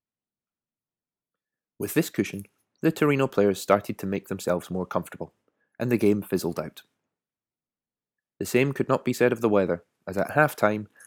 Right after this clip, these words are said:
I had started to see lightning in the distant sky. For the final fifteen minutes, I didn't really concentrate on the game, and instead hoped that the rain would pass us by, or at least hold off until I got back to my hotel, but it was not to be.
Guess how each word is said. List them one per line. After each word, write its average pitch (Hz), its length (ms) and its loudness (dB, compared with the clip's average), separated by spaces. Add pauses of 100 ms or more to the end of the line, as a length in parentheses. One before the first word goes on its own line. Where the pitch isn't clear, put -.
(100)
I 104 60 0
had 104 100 -4
started 185 440 0
to 107 120 -4
see 110 160 0
lightning 98 480 -2
in 92 100 -6
the 92 80 -4
distant 95 400 -4
sky. 85 400 -4 (1200)
For - 100 -6
the 104 100 2
final 135 380 6
fifteen 131 400 -4
minutes, 98 360 -4 (260)
I 104 80 -4
didn't 135 280 -2
really 127 220 4
concentrate 127 640 0
on 87 80 -8
the 82 80 -8
game, 95 260 -4 (400)
and 104 80 -4
instead 143 320 2
hoped - 380 0
that - 120 0
the 110 80 0
rain 135 320 4
would 127 200 -2
pass 117 260 0
us 110 100 0
by, 82 360 -2 (520)
or 107 100 0
at - 120 0
least 202 300 -2
hold 95 220 2
off 101 220 6
until 87 240 0
I 87 60 2
got - 220 0
back - 180 2
to - 100 -12
my 87 120 0
hotel, 139 600 4 (440)
but - 260 -2 (200)
it - 140 0
was 127 120 -4
not 98 260 -4
to - 80 -10
be. - 220 -10